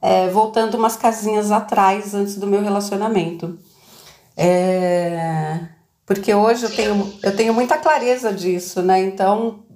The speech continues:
se puder ser dessa forma, eu acho que pode ser mais interessante.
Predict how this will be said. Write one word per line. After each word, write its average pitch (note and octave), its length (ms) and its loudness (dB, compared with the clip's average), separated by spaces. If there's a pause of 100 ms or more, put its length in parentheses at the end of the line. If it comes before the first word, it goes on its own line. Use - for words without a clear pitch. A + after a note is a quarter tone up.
(220)
se - 200 -6
puder G3+ 280 2
ser G3+ 140 -6
dessa F#3+ 300 0
forma, F#3+ 380 0
eu G3 100 0
acho G3+ 240 -6
que - 100 -20
pode F#3+ 260 -2
ser - 200 -4
mais G3 640 -2 (160)
interessante. F3 880 -2